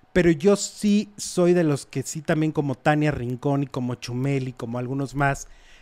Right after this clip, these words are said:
estoy pugnando por la salud mental, pero también voy a pugnar por algo.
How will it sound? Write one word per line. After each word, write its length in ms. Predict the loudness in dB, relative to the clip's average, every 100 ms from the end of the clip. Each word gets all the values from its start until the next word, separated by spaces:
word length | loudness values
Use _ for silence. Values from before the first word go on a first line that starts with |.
| -14
estoy 260 | -8 -4 -4
pugnando 640 | -4 -8 -2 -2 0 -2 -2
por 120 | -4
la 160 | -4
salud 320 | -4 -4 -4 -2
mental, 520 | -2 2 2 2 0 -14 _
pero 240 | -2 -2
también 560 | -2 -2 0 4 4 2
voy 160 | 0
a 120 | 0 -4
pugnar 360 | -6 -6 -4
por 160 | -6 -6
algo. 300 | -8 -12